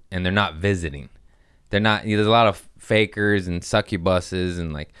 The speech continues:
trying to get money or this or that, and then there's the real ones that just love this shit and will do it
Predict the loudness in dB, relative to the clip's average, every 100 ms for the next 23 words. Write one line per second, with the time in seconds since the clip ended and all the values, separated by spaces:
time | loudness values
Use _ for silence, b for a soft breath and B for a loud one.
0 | b b -8 -2 0 -2 -2 -4 -2 -2
1 | 0 0 -2 -2 -2 0 0 -2 -6 -2
2 | 0 2 0 -4 -4 -4 -2 -4 -4 -4
3 | 0 2 2 0 -4 -6 -10 -10 -12 -4
4 | -2 -2 -4 -8 -6 -4 -4 -6 -6 -4
5 | -2 -2